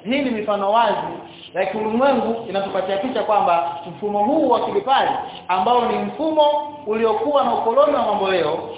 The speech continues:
unaotokana na mfumo huu wa kidhalimu wa kibepari ambao hautaki nchi za ulimwengu wa tatu kujinasua katika masuala ya kiuchumi, kijeshi na kitamaduni kwa kutaka ziendelee kusujudiwa na kukumbatiwa na nchi hizo za kimagharibi.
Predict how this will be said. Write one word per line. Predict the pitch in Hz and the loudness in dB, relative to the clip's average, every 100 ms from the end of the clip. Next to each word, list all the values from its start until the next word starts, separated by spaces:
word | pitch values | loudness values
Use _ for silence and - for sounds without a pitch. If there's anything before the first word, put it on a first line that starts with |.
| - | -8
unaotokana | 185 208 214 214 285 | -2 0 0 2 2
na | 247 | 2
mfumo | 220 220 208 | 0 -2 -2
huu | 240 | 0
wa | 240 | 0
kidhalimu | 220 208 302 302 | 0 2 2 2
wa | 226 | 0
kibepari | 190 185 208 180 - - - - - | -2 0 2 4 2 -2 -8 -8 -2
ambao | 180 214 226 | 0 4 4
hautaki | 196 190 262 262 254 | 2 0 2 2 2
nchi | 220 214 | -4 -4
za | 190 | -4
ulimwengu | 185 226 262 233 262 - - - | -2 -2 0 0 -2 -6 -12 -4
wa | 185 185 | 0 2
tatu | 277 277 - | 4 4 2
kujinasua | 202 202 208 214 320 262 | -4 -4 -2 0 2 2
katika | 226 - | 2 -2
masuala | 196 196 233 202 | -2 0 0 0
ya | |
kiuchumi, | 190 185 240 214 180 170 - - | 0 -2 -2 -4 -4 -8 -14 -18
kijeshi | - 202 294 285 254 | -14 -2 4 4 2
na | 202 | -4
kitamaduni | 190 196 190 196 208 160 160 - - | -4 -4 -2 -2 -2 -4 -10 -14 -6
kwa | 185 | -4
kutaka | 180 226 220 | -2 0 0
ziendelee | 190 185 220 | -2 -2 -2
kusujudiwa | 208 - 185 185 226 175 - - - | -2 -4 -8 -4 0 0 0 -4 -10
na | 151 | -10
kukumbatiwa | 156 160 151 - 214 170 | -10 -6 -4 -4 -2 -2
na | - | -4
nchi | 151 165 | -8 -10
hizo | 147 143 139 - - | -10 -10 -12 -14 -10
za | 151 | -10
kimagharibi. | 156 139 139 135 135 123 | -8 -6 -4 -6 -8 -12